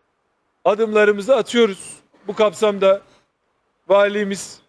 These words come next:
koordinasyonunda ilgili kurumlarımızla birlikte görüşmelerimizi yapıyor. Yine bu görüşmeler çerçevesinde içme suyu ihtiyacını kalıcı giderebilecek çözümleri ortaya koyuyoruz.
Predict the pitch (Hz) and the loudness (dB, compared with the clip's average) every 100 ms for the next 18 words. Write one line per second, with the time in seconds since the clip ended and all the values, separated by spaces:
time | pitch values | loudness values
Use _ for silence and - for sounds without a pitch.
0 | _ - 196 185 196 190 - 190 190 190 | _ 0 0 2 -2 -2 -2 -4 0 0
1 | 196 185 196 208 196 196 196 196 202 190 | 0 -2 -2 -2 -2 -2 2 0 0 0
2 | 196 180 190 190 - 202 214 - _ _ | 0 0 -2 -4 -2 -2 -2 -8 _ _
3 | _ _ - 208 196 190 196 190 190 170 | _ _ 0 0 0 -2 0 0 -2 -2
4 | 196 190 - 180 180 - _ _ _ _ | 0 0 0 -2 -2 -8 _ _ _ _
5 | _ _ _ _ _ _ - 214 214 196 | _ _ _ _ _ _ -4 0 2 0
6 | - - 220 202 202 - 202 196 214 208 | -4 -10 -2 0 0 -2 -2 0 0 2
7 | 196 185 196 185 180 185 165 156 - _ | 0 2 0 0 -4 -6 -2 -4 -6 _
8 | _ _ - 170 196 226 - 226 208 185 | _ _ -14 -8 -4 -4 -2 -2 0 0
9 | 202 196 190 185 190 196 190 196 220 208 | 0 0 0 -4 -4 -2 -2 -2 -4 0
10 | 196 190 180 185 185 233 - _ _ _ | 2 2 0 -2 0 -2 -2 _ _ _
11 | _ _ _ _ - 208 196 208 208 226 | _ _ _ _ -2 0 0 0 2 4
12 | 214 190 190 180 208 214 185 196 - | 2 2 0 2 0 2 0 -2 -14